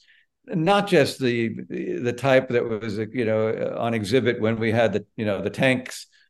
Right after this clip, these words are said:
you know, shelling the White House because the sort of the Soviet regime was trying to stay in power when Khasbalatov and Rutskoy were, were fighting back, um, but also resistance from a societal perspective, just in terms of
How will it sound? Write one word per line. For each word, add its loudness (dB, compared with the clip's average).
you -4
know, 0
shelling 4
the 4
White 6
House 4
because -2
the 0
sort 2
of 4
the 2
Soviet 4
regime 0
was 0
trying 2
to 2
stay 0
in -2
power 6
when -2
Khasbalatov 2
and -4
Rutskoy 4
were, 2
were -2
fighting 2
back, 2
um, -6
but 4
also 6
resistance 0
from 2
a 4
societal 4
perspective, -2
just 0
in -8
terms -2
of -2